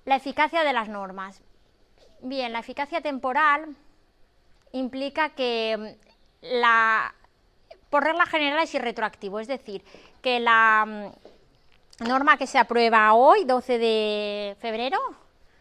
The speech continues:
no podrá aplicarse a proce-, a procesos iniciados con anterioridad o finalizados con fecha anterior. Pero esto tiene una excepción clara y la encontramos en el derecho,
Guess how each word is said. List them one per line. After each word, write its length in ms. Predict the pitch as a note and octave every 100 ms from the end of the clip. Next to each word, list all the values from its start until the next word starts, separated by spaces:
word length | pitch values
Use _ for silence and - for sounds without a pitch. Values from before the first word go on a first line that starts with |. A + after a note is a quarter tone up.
| _ _ _ _ _ _ -
no 140 | C4
podrá 180 | C#4+ C#4
aplicarse 460 | B3 B3 C4 -
a 60 | D#4+
proce-, 440 | A#3+ G#3+ A#3+ A#3+ -
a 140 | A3+
procesos 480 | A#3 A3+ B3+ D4 C#4
iniciados 460 | C4+ A#3 B3 A#3
con 120 | A#3+ A3+
anterioridad 720 | A3 A3 A3 G#3+ A#3 D#4+ F4
o 60 |
finalizados 600 | A#3+ A#3 A3 G#3 A3 A3
con 280 | - A3 G#3+
fecha 260 | A3 G#3 -
anterior. 560 | G3+ G#3 C4 C4 G3 - _ _ _ _ _ _ _ _ -
Pero 200 | C4+ C#4
esto 220 | C#4+ F#4
tiene 180 | E4+ D#4+
una 160 | D4+ C#4+
excepción 500 | - C4 - C4+ B3+
clara 380 | D4+ E4 D4+
y 40 | C#4+
la 80 | B3+
encontramos 600 | B3 A3+ B3+ C4+ D#4 C4+
en 100 | A#3+
el 120 | A3+
derecho, 880 | A3+ A#3 A#3 - C4+ B3 A#3 A3